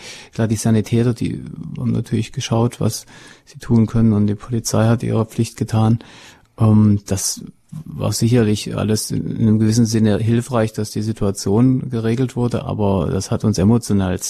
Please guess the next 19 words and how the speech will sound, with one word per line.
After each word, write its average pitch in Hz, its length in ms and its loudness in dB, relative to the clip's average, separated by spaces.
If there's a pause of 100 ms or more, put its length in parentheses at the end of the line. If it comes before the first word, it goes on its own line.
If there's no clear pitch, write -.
(140)
eher 98 280 2
noch, 98 360 0
noch 104 160 -2
mehr 101 180 2
belastet 104 540 -4
natürlich. 110 480 -4 (420)
Was 107 160 0
uns 110 160 2
geholfen 104 400 2
hat, 120 140 0
war 104 160 0
natürlich 107 360 -2
dann 101 240 0
einfach 98 340 -2
gemeinsames 104 580 0
Gebet 107 400 2
von, - 300 -2 (640)
von, - 340 -2
äh, - 40 -4